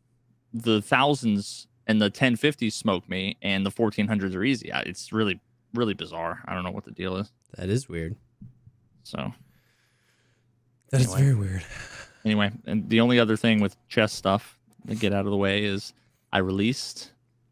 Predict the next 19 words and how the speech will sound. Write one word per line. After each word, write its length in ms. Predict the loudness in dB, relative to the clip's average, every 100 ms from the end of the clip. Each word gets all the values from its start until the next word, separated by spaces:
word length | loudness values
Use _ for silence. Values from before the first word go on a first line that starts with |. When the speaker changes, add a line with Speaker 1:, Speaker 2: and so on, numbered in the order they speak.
| _ _ -4
Speaker 1:
my 720 | 0 0 -2 -2 -2 0 -2
chess 320 | 0 0 0 0
documentary. 800 | -2 -2 -4 -6 -4 -2 -2 -6 _ _ _ _ _ -2
Speaker 2:
Ooh, 20 | 4
Speaker 1:
Uh, 420 | 8 8 8 6
Speaker 2:
fully 360 | 6 6 8 8
released? 760 | 8 8 8 6 4 -6 -16 _ _ _
Speaker 1:
Yeah, 180 | -2 -2
fully, 460 | -2 -2 0 2 -2
fully 420 | -6 -6 -4 -2
released, 600 | -4 -6 -4 -6 -8 -16 -20 _
dude. 360 | -4 -2 -2 -2
Speaker 2:
I 40 |
did 100 | -4
Speaker 1:
So, 260 | -2 0 0
uh, 120 | 2 4 2
Speaker 2:
not 40 | 0
know 500 | -2 -2 -2 -2 -4
about 440 | -6 -6 -6 -6